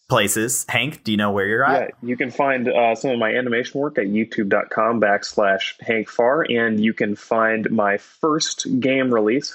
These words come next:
Speaker 2: called Little Brother's Turn on I O S, Android, and P C on both Steam and itch dot I O. Uh, that's Little Brother's Turn,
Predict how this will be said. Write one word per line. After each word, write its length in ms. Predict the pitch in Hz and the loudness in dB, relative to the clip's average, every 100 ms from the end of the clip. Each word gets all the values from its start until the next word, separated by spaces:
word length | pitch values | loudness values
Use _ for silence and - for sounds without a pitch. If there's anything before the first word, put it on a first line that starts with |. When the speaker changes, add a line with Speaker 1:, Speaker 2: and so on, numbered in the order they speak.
| - | -4
Speaker 2:
called 200 | 120 107 | 0 2
Little 260 | 110 127 107 | 2 2 2
Brother's 400 | 120 123 120 - | 2 2 0 -2
Turn 320 | 127 143 185 - - - - - | 0 0 -4 -12 -16 -16 -18 -2
on 400 | 120 113 107 107 | 2 2 2 0
I 180 | 123 131 | 2 4
O 140 | 131 135 | 4 4
S, 220 | 143 - | 2 -4
Android, 600 | 135 135 127 131 135 139 | -2 -2 -2 0 0 0
and 240 | 120 113 | -2 -4
P 220 | - 147 147 | -4 -4 -2
C 280 | - 175 | -2 -2
on 160 | 175 113 | -2 0
both 180 | 101 - | -2 -2
Steam 360 | - 139 135 | -4 -2 0
and 80 | 117 | 0
itch 180 | 113 - | -2 0
dot 220 | 113 - | -2 2
I 240 | 110 110 107 | 2 2 2
O. 260 | 123 156 - _ _ - | 2 -2 -8 _ _ -4
Uh, 120 | 104 | 0
that's 220 | 101 - 107 | 0 -2 0
Little 240 | 127 131 | 2 2
Brother's 360 | 113 120 123 - | 2 2 0 0
Turn, 340 | 117 127 | 0 0